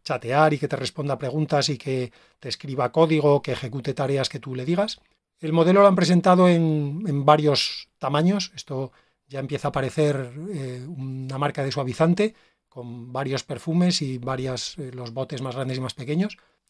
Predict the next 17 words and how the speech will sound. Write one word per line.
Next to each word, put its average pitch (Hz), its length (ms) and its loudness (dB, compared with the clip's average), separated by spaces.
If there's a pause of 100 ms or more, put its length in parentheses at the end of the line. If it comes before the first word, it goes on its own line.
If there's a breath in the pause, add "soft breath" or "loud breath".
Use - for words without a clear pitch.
El 151 160 -4
más 180 180 4
pequeño 190 440 4
es 180 140 6
de 160 580 4
medio 156 640 4
billón 143 420 -4
de 139 100 -2
parámetros. 180 640 -2 (180)
Aquí - 240 -18
siempre 139 300 -8
recordad 131 340 -4
que - 100 -8
hablo 139 140 0
en 131 60 -4
billones 131 320 -2
americanos, 151 540 -2